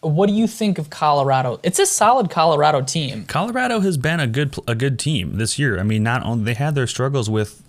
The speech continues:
Speaker 2: you know, covid, uh, but even, you know, even without the points per game,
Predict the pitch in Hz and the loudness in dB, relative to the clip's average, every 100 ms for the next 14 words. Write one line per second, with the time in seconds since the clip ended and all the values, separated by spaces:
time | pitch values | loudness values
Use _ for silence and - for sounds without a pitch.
0 | - 107 101 98 - 135 117 95 101 - | -4 -2 -2 -2 -2 -2 0 -2 -4 -10
1 | - - - 107 104 104 107 - 170 175 | -20 -20 -6 -2 0 0 -2 0 0 0
2 | 147 135 127 151 185 143 - 123 147 123 | 0 0 0 0 0 -2 -2 -2 -2 -4
3 | - 143 143 - 110 120 151 104 | -2 -2 -2 -4 -2 0 0 -2